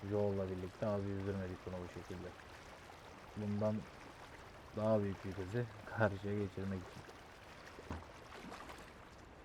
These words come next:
Ama bak, Joel çıktığı zaman şey ucundan bu batardı hep.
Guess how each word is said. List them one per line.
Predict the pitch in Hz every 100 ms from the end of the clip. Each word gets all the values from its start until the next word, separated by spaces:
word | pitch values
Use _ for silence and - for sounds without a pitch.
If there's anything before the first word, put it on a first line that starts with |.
| - - - - - - - - -
Ama | 127 147
bak, | 135 107
Joel | 107 123 127
çıktığı | - 110 - 131
zaman | 110 101
şey | 104 98
ucundan | 95 95 123 147 113
bu | 110
batardı | 104 107 101 95
hep. | 87